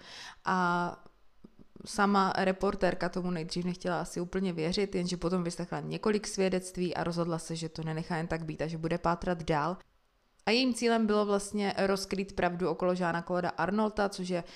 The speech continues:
francouzský fotograf a významná osobnost, eh, švédské kultury, taky manžel známé básnířky Katariny Frostenson,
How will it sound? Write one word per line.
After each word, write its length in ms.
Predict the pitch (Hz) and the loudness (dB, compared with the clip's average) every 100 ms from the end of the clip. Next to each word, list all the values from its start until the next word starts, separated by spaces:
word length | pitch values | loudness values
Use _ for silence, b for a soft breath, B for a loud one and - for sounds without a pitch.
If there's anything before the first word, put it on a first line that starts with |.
| B B - | B B -2
francouzský 520 | 202 208 214 - 220 | 0 2 2 0 0
fotograf 560 | 202 196 208 202 190 196 | 2 2 4 4 4 2
a 80 | 180 | 2
významná 520 | 190 185 185 180 - | 2 0 0 0 -2
osobnost, 600 | 180 196 185 180 - 151 | -4 -2 -2 -4 -6 -4
eh, 140 | 175 | -4
švédské 480 | 170 180 175 - 175 | -2 -2 -2 -2 -4
kultury, 540 | 175 165 170 175 160 160 B B | -2 -4 -2 0 0 -2 B B
taky 220 | - 175 190 | -6 0 4
manžel 520 | 185 185 185 190 175 | 4 4 4 4 2
známé 360 | 180 165 160 | 0 -2 -2
básnířky 680 | 156 160 165 202 196 - 202 | 0 0 0 -2 -2 0 0
Katariny 400 | 202 180 160 156 | 0 -2 -4 -6
Frostenson, 680 | - 170 175 202 190 185 | -6 -6 -4 -4 -2 -2